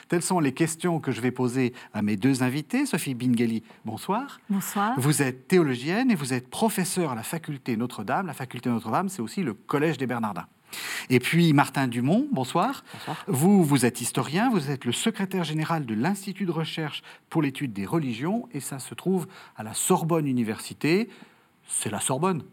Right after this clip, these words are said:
Speaker 3: Oui,
Speaker 1: À
Speaker 3: absolument.
Speaker 1: Paris.
Speaker 3: Oui, oui.
Speaker 1: <laughs> Voilà. Alors, euh, pour commencer, peut-être, euh, Sophie Bingeli, une, très rapidement, hein, euh,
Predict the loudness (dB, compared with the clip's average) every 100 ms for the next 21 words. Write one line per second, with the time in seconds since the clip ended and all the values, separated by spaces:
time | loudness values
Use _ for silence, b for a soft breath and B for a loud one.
0 | _ -2 0 0 -2 2 4 4 -2 0
1 | 2 4 2 -2 -6 -4 0 2 2 -2
2 | B B B B B 2 2 0 -6 -10
3 | -10 -2 0 0 0 -2 -2 -6 -2 -4
4 | 0 0 0 -2 B B -2 0 2 2
5 | 2 2 2 2 2 2 0 B _ -4
6 | 0 0 -2 -8 -10 -10 -6 -6 -4 -6
7 | -8